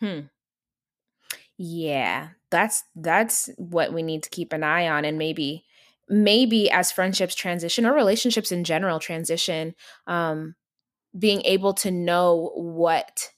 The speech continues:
those signs are and what to look for, because maybe that friend was really supportive at one point, but for whatever reason, maybe they're in a place in their life that they're, they're not that way anymore,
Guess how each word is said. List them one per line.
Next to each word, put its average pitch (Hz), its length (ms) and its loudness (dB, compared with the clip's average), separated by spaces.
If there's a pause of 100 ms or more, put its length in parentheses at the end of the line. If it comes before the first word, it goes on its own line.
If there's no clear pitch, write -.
(320)
those 175 340 2
signs 170 440 0
are 220 160 4
and 175 120 0
what 156 160 -2
to 160 100 -4
look 160 220 -2
for, 294 320 2
because 214 400 0
maybe 254 480 2
that 214 220 0
friend 202 360 -2
was 175 500 2
really 170 220 2
supportive 170 500 -2
at 156 160 0
one 165 200 -2
point, 147 480 -6 (960)
but 196 260 4 (220)
for 208 140 4
whatever 175 420 2
reason, 180 840 0
maybe 175 300 -6
they're 165 120 0
in 160 80 -4
a 160 60 -8
place 190 280 0
in 190 60 -8
their 170 120 -2
life 160 240 -2
that 160 160 -6
they're, 156 300 -4
they're 165 120 -6
not 156 200 -4
that 143 200 -4
way 139 180 -2
anymore, 285 460 2